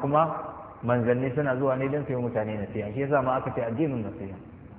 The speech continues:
Addinin baki ɗaya nasiha ne. Me nasiha? Shine ka nuna mutum abin da yake mai amfani gare shi, maslaha. Domin in ya bi, zai samu ainihin tsira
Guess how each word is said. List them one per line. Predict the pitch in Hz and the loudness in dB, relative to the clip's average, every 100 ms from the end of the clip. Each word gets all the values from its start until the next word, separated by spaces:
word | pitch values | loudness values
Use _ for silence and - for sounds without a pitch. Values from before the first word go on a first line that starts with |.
| - | -4
Addinin | 110 131 139 | 2 2 2
baki | 117 113 135 | 2 0 0
ɗaya | 139 127 | 0 0
nasiha | 113 123 110 | 2 0 0
ne. | 101 | 0
Me | 123 165 | 4 4
nasiha? | 139 127 143 127 - - - | 4 2 2 2 -2 -8 -4
Shine | - 147 147 | 2 2 2
ka | |
nuna | 139 160 147 | 2 4 2
mutum | 123 117 127 | 2 0 0
abin | 120 127 | 0 0
da | |
yake | 123 123 113 | 0 0 -2
mai | 113 | -2
amfani | 117 117 117 135 | -2 0 0 0
gare | 123 143 | 2 0
shi, | 127 | 2
maslaha. | 139 160 156 120 - - - - - - - - | 0 4 4 4 -2 -8 -12 -14 -16 -18 -16 -2
Domin | 113 120 139 147 - - - - - - - - | 2 4 2 0 -4 -12 -14 -16 -16 -18 -18 -4
in | 151 160 | 4 8
ya | 165 | 10
bi, | 160 190 139 - - - - - - - - - 120 | 10 8 6 -2 -10 -12 -14 -16 -18 -20 -18 -8 2
zai | 143 131 | 4 6
samu | 120 120 127 123 - - - | 4 4 0 -2 -6 -8 2
ainihin | 123 127 127 123 | 2 4 0 0
tsira | 143 147 151 | 4 6 6